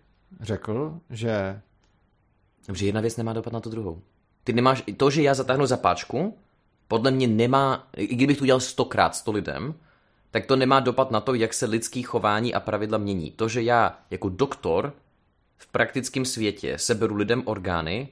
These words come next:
Speaker 2: na základě toho, že přišli nebo nepřišli na moji tu, jako, terapii.
Speaker 1: Ale oni ty, ty, oni, ty nebudeš právě vybírat lidi, kteří přišli na tvoji terapii. Ty vybereš ty lidi podle nějakého klíče, který, to jsem právě říkal, že ty,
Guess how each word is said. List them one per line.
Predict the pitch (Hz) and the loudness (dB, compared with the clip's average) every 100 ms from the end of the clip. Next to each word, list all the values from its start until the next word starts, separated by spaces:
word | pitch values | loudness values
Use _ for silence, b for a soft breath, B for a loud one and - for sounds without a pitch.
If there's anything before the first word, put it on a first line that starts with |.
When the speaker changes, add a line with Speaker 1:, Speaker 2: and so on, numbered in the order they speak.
| - | -6
Speaker 2:
na | |
základě | 104 101 | -6 -4
toho, | 113 117 | -4 -2
že | 120 | -2
přišli | - 117 - 123 | -2 -4 -2 0
nebo | 123 | 0
nepřišli | 113 131 127 127 | 0 -2 -6 -4
na | 113 | -2
moji | 110 | -2
tu, | 113 117 - - | -4 -8 -10 -12
jako, | 101 117 | -8 -6
terapii. | 110 - - 73 98 143 | -2 -2 -4 -6 -8 4
Speaker 1:
Ale | 156 | 6
oni | 143 143 | 6 4
ty, | 135 | 2
ty, | 160 123 | -4 -4
oni, | 147 143 151 | -2 0 0
ty | 151 | 0
nebudeš | 147 151 180 | 0 2 0
právě | 131 143 135 | 2 2 2
vybírat | 131 127 131 127 | 0 2 0 -2
lidi, | 143 120 127 127 | -2 0 0 -2
kteří | - 123 | -2 -2
přišli | 117 113 - | -2 -6 -6
na | 117 | -6
tvoji | 117 113 | -4 -2
terapii. | 117 113 110 101 | 0 0 -2 -4
Ty | 110 | -4
vybereš | 113 120 - | -2 -2 -2
ty | |
lidi | 120 120 | -4 -4
podle | 120 120 | -4 -4
nějakého | 117 110 120 120 | -4 -4 -2 -2
klíče, | - 135 - 95 110 b b b _ | 0 -2 -2 -4 -4 b b b _
který, | - 131 120 117 117 - _ _ _ _ _ _ _ | -4 0 2 2 0 -6 _ _ _ _ _ _ _
to | - | -2
jsem | 120 | 0
právě | 127 123 120 | 2 2 2
říkal, | 147 101 92 | -2 -2 -6
že | 113 | -6
ty, | 107 117 | -8 -8